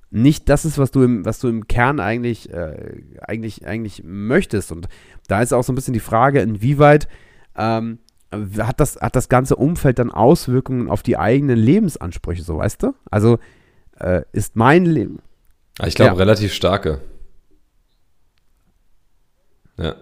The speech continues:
Speaker 2: also weil ich finde, ich finde, das kannst du auch, also auch, auch so ein anderer Satz, ne, der das eigentlich schon mehr als symbolisiert und ausdrückt, ist so dieses Thema, ja, also im Vergleich zu anderen kann ich mich ja
Speaker 1: Mhm.
Speaker 2: eigentlich nicht beschweren. So.
Speaker 1: Mhm.
Speaker 2: Ja, natürlich kannst du,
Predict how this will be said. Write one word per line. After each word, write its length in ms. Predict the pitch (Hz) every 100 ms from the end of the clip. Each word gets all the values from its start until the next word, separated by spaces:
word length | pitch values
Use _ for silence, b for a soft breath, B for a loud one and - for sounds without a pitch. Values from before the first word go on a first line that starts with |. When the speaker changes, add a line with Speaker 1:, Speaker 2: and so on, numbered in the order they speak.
| -
Speaker 2:
also 160 | 101
weil 100 | 110
ich 80 | 107
finde, 240 | 131 131 107
ich 120 | 117 107
finde, 180 | 98 127
das 100 | 127
kannst 180 | - 123
du 40 | 135
auch, 200 | - B B B -
also 160 | 95
auch, 260 | 95 110 -
auch 80 | 120
so 100 | 127
ein 40 |
anderer 300 | 85 110 131
Satz, 300 | 135 123 135
ne, 100 | 120
der 300 | 110 110 110 -
das 240 | 98 95
eigentlich 300 | - 98 104
schon 340 | 110 98 95
mehr 240 | 92 95 95
als 200 | 82 -
symbolisiert 440 | 82 87 85 85
und 80 | 80
ausdrückt, 360 | 71 82 101 92
ist 140 | 90
so 100 | 98
dieses 260 | 87 87 87
Thema, 300 | 95 90 85 B B
ja, 160 | - - - - _ _ _ -
also 160 | 92
im 60 | 92
Vergleich 320 | 92 90 92
zu 100 | -
anderen 200 | 87 104
kann 140 | 104 101
ich 80 |
mich 120 | 92 92
ja 80 |
Speaker 1:
Mhm. 60 | 95
Speaker 2:
eigentlich 180 | - 104
nicht 160 | 95
beschweren. 460 | - - - 71 71 - - _ _ _ _ _ _ _ _ _ _ _ _ _ - 92
So. 300 | 82 73 67 -
Speaker 1:
Mhm. 360 | 101 92 87 151 _ _ _ _ _ _ _ -
Speaker 2:
Ja, 80 | 82
natürlich 440 | 85 143 247 -
kannst 380 | - 82 78 -
du, 200 | 90